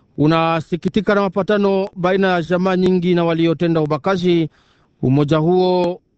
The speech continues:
uliona kwamba hali hiyo inasababisha ukosefu wa sheria kwa waliobakwa. Umoja huo unajulisha kwamba kuongezeka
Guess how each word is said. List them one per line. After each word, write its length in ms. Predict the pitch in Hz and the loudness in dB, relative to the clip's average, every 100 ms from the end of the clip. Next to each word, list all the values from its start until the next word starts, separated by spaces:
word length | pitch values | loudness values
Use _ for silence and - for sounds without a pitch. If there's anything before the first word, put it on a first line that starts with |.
| _ | _
uliona 340 | 147 160 180 | -2 0 0
kwamba 400 | 175 208 208 202 | 0 -2 0 0
hali 220 | 202 214 202 | 0 0 0
hiyo 260 | 220 208 | 2 2
inasababisha 840 | 202 190 196 196 202 - 208 190 175 _ _ _ - | 0 -2 -2 -2 -2 -2 0 0 -4 _ _ _ -6
ukosefu 480 | 160 202 233 - | -2 0 0 0
wa 80 | 214 | -2
sheria 560 | 180 202 208 202 190 180 | 0 0 2 2 0 -2
kwa 160 | - | -4
waliobakwa. 800 | 165 170 165 180 202 196 175 160 143 _ _ _ _ _ _ - | -4 0 0 -2 -2 -2 -2 -2 -8 _ _ _ _ _ _ -4
Umoja 280 | 127 151 165 | 0 2 2
huo 480 | 165 175 170 170 147 - | 2 2 2 0 -4 -6
unajulisha 480 | 160 160 175 185 156 | -4 0 0 0 -2
kwamba 560 | 196 190 185 185 180 - _ _ _ _ _ _ _ _ _ | 0 0 0 0 -2 -8 _ _ _ _ _ _ _ _ _
kuongezeka 680 | - 160 175 175 214 214 202 | 0 2 2 0 -2 -2 -4